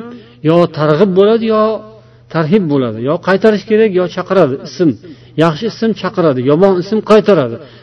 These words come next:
Shuning uchun bunaqa gunohlarni o'zbekcha tarjimasini aytyapman-da. Arabcha tarjimasi al-malakiyya, malikdan olingan bu yerda. Podshohlarga xosni malakiyya deydi, ad-divanul malakiy deydi, ya'ni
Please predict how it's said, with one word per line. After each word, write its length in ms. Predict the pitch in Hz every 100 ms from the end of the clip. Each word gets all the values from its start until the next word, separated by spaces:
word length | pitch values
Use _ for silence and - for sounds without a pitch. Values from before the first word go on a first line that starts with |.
| -
Shuning 200 | - 170
uchun 140 | 185 160
bunaqa 320 | 156 190 180
gunohlarni 640 | 160 160 147 156 170 196 208 - - -
o'zbekcha 440 | 220 196 185 190 190
tarjimasini 480 | 190 190 196 180 175
aytyapman-da. 540 | 143 135 127 123 156 180
Arabcha 340 | 170 180 185
tarjimasi 600 | 185 185 170 180 180 175
al-malakiyya, 720 | 185 165 175 180 180 214 208 165
malikdan 500 | 151 190 185 202 180
olingan 360 | 170 151 131 120
bu 60 |
yerda. 280 | 123 113 107 113 - - - - -
Podshohlarga 840 | 165 165 - 190 165 180 180 170
xosni 360 | 170 165 170 196
malakiyya 500 | 165 175 170 - 196
deydi, 120 | 143 156
ad-divanul 680 | 147 135 160 160 160 165
malakiy 420 | 147 151 151 156 170
deydi, 180 | 123 120
ya'ni 160 | 127